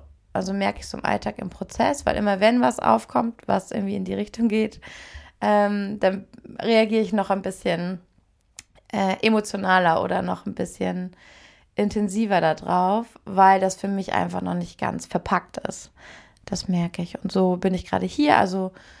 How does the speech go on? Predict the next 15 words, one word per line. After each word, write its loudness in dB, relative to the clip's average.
guter 2
Dinge. 2
Ich 0
habe 2
richtig -2
Lust 2
auf 0
den -4
Tag, 4
auf 2
alles, -2
was -8
kommt. -4
Und -4
ja, 4